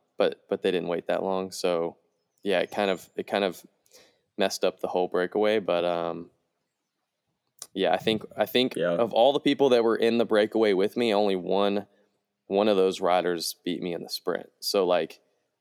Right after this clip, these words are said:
Speaker 1: all the other four riders that were ahead of me at the end of the race, I had already dro-, we had already dropped those riders, um, that lap, but they got pulled back up to us. So that was frustrating, but there's nothing we can really do about that. So,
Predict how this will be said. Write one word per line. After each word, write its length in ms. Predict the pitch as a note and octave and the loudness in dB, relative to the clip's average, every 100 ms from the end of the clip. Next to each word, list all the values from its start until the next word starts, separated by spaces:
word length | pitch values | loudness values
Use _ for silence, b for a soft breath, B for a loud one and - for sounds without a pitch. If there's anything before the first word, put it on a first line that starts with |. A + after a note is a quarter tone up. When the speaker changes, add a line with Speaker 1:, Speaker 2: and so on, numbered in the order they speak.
| _ | _
Speaker 1:
all 260 | G#2+ G#2 A#2 | 2 4 4
the 140 | A2+ | 2
other 160 | G#2+ G2 | 2 0
four 360 | - G#2+ G#2 F#2 | -2 0 2 2
riders 420 | F2+ F#2+ G2+ F#2+ | 2 2 0 0
that 100 | - | 0
were 140 | F#2+ | 0
ahead 180 | F2 F2+ | 0 0
of 80 | G2 | 0
me 120 | F#2+ | -2
at 120 | F#2+ | -4
the 100 | F2+ | -2
end 120 | F#2 | -2
of 80 | A2+ | 0
the 60 | A#2+ | 2
race, 460 | A#2+ B2 - - - _ _ _ - - | 2 2 0 -2 -6 _ _ _ -6 0
I 160 | G2 | 2
had 100 | G2+ | 4
already 220 | G2+ F#2 | 2 2
dro-, 380 | E2+ G2 F#2 F#2 A2 | -4 -2 2 2 2
we 120 | A#2 | 2
had 100 | G#2+ | 4
already 240 | G2+ F2 | 2 0
dropped 400 | - G2 F#2 - | -2 0 0 0
those 260 | F2 E2 G2 | -4 -4 -2
riders, 600 | F2 E2+ - - - - _ _ _ _ _ - | -2 -2 -4 -4 -6 -8 _ _ _ _ _ -8
um, 520 | G2 E2+ E2+ - - _ _ _ _ | -4 -4 -6 -8 -14 _ _ _ _
that 200 | G2 - | -2 0
lap, 380 | F2 E2 - - _ _ _ - | -2 -2 -6 -20 _ _ _ -10
but 100 | E2 | -8
they 80 | F#2+ | -6
got 220 | - - | -6 -6
pulled 220 | - - | -8 -6
back 200 | - - | -8 -8
up 140 | - - | -12 -10
to 120 | - | -10
us. 120 | - | -6
So 140 | - | 0
that 120 | G#2+ C3+ | 2 2
was 220 | - - _ _ | -2 -8 _ _
frustrating, 720 | - A#2+ G#2+ - A2+ A2 A2 | -2 0 0 0 2 2 0
but 120 | G#2 G2 | -2 -2
there's 140 | G2+ | 0
nothing 240 | A2 A2 | 0 0
we 120 | G#2 G2+ | 0 0
can 140 | G2+ | 0
really 200 | G2 F#2 | 0 0
do 160 | F#2 F2 | -2 -2
about 300 | F2 E2+ - | -2 -4 -4
that. 320 | F2 E2+ - | -4 -4 -6
So, 460 | - F#2 F2 D#2+ | -4 -2 -2 -4